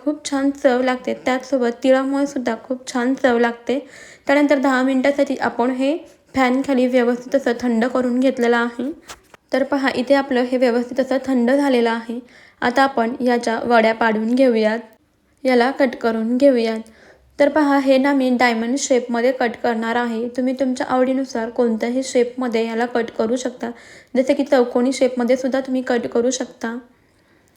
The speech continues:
तर पहा, आपण सुरुवातीला अशा उभ्या आकारामध्ये कट करून घेऊया. पाहू शकता तुम्ही, इथे सुरीला अजिबातच हे मिश्रण लागत नाही, चिटकत नाही. यावरूनच समजते आपलं हे जे पीठ आहे, परफेक्ट असं शिजलेलं आहे, छान मऊसूत असं शिजलेलं आहे.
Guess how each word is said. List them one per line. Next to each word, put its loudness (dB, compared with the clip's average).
तर 2
पहा, 2
आपण 0
सुरुवातीला 0
अशा -4
उभ्या 0
आकारामध्ये -2
कट -4
करून -4
घेऊया. -2
पाहू 6
शकता 0
तुम्ही, 2
इथे 2
सुरीला 2
अजिबातच 0
हे 0
मिश्रण -2
लागत 0
नाही, -4
चिटकत -6
नाही. -2
यावरूनच -2
समजते -2
आपलं 0
हे -2
जे -6
पीठ -4
आहे, -4
परफेक्ट -2
असं -4
शिजलेलं -2
आहे, -4
छान -2
मऊसूत -2
असं -4
शिजलेलं -2
आहे. -6